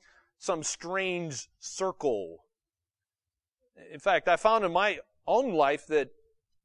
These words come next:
as I am growing to understand what God has commanded, that I am then better able to love other people.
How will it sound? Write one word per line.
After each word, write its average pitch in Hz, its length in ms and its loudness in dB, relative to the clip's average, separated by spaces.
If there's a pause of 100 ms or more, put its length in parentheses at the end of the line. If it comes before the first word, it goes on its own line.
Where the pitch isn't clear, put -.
(460)
as 170 260 2
I 165 320 6 (680)
am 156 420 -4
growing 196 680 4
to 185 140 2
understand 190 640 0
what 160 160 0
God 175 280 4
has 151 420 -2
commanded, 151 800 0 (1040)
that 175 160 4
I 220 180 6
am 196 160 2
then 190 240 0
better 185 360 2 (100)
able 165 440 0 (300)
to 151 120 -10
love 135 640 -6 (260)
other 120 240 -10
people. 110 440 -18